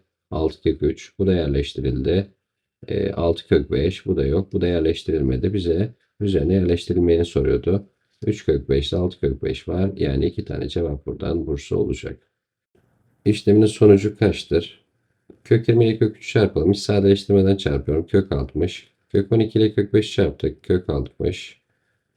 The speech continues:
Daha sonra kök on beş. Böyle yazalım buraya. Kök on beş. Diğeri de iki kök on beş oldu. Toplarsak iki kök altmış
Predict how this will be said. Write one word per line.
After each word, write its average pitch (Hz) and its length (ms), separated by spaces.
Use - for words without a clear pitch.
Daha 117 160
sonra 101 520
kök 107 260
on 107 220
beş. - 540
Böyle - 240
yazalım 76 420
buraya. - 260
Kök - 240
on 73 200
beş. - 320
Diğeri 71 320
de 98 320
iki 98 240
kök - 260
on 76 200
beş 69 200
oldu. - 420
Toplarsak 98 800
iki 104 280
kök 104 240
altmış 101 840